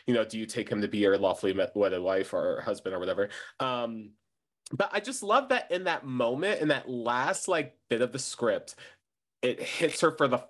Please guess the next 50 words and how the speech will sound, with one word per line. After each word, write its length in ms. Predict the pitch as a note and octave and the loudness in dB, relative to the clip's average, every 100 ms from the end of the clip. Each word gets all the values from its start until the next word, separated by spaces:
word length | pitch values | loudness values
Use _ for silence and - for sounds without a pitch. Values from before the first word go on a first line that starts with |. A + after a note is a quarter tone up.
| - | -2
first 360 | G#2+ G2+ - | 0 -2 -8
time. 440 | - F#2 - - - - - - - - | -4 -4 -4 -12 -16 -14 -14 -14 -16 -2
It's 180 | C#3 - C#3 | -2 2 4
all 400 | C#3 D#3+ E3 - | 6 6 4 -4
go, 240 | C3 C3 | 0 2
go, 240 | D3+ F#3+ G3 | 4 4 4
go 320 | C#3+ C#3 C3+ | 2 2 2
the 140 | C3 | -2
entire 480 | B2+ A#2 B2+ B2+ D3+ | -4 -2 -2 0 0
episode. 540 | E3+ - B2+ B2+ G#2+ A#2+ | 0 -4 -2 0 0 2
We 80 | |
don't 140 | B2+ C#3 | 2 2
have 140 | D3 | -2
time 220 | - C#3 B2 | -4 -4 -4
to 40 | |
think. 380 | A#2+ E3+ E3+ E3 | -2 0 2 2
We 80 | C#3+ | 2
don't 160 | B2+ | 2
have 160 | C3+ B2 | -2 -6
time 260 | - C3 A#2+ | -2 -2 -2
to 60 | |
figure 320 | A2+ B2+ A2+ | -6 -4 2
anything 400 | A2+ A2 B2 G#2+ | 2 2 -4 -2
out. 320 | A#2 C3+ B2+ - - - | -2 -2 -4 -10 -20 -2
But 220 | C3 - - | -2 0 2
finally, 320 | C#3 E3 F#3+ | 2 4 2
when 160 | E3 | 2
it 100 | C#3+ | 0
came 360 | - - D#3 E3+ | -2 0 2 2
time 340 | E3 D#3 D3 | 2 0 0
to 80 | D3 | -2
pull 320 | - - C3+ | -8 -4 0
the 80 | C3 | 0
trigger, 640 | C3 - A#2+ A#2+ F3+ G#3 G#3 - - C3+ - | 0 0 0 2 2 0 -4 -14 -18 -18 -6
she, 480 | - - C#3+ B2 - | 0 2 2 2 -2
she 220 | - C3+ | 2 2
halted 580 | - C3 G2+ - - - | 2 -2 -2 -8 -16 -2
and 120 | B2 | 0
she 140 | B2 C#3+ | 2 0
hesitated. 800 | C3+ A#2 G2 - F2 D#2 D#2+ - | -2 -6 -8 -14 -12 -10 -12 2
And 160 | C#3 B2+ | 4 4
I 100 | B2+ | 4
just, 240 | C3+ C3 - | 2 0 -2
I, 200 | C#3 C#3 | -2 0
I 80 | C#3 | 0
think 240 | C#3 F#3+ G#3 | 0 0 0
that's 220 | F#3+ - | 0 0
just 200 | F3 - | -6 -8
kind 320 | - C#3 C#3+ | -6 0 2
of, 220 | D#3 C3+ | 2 -2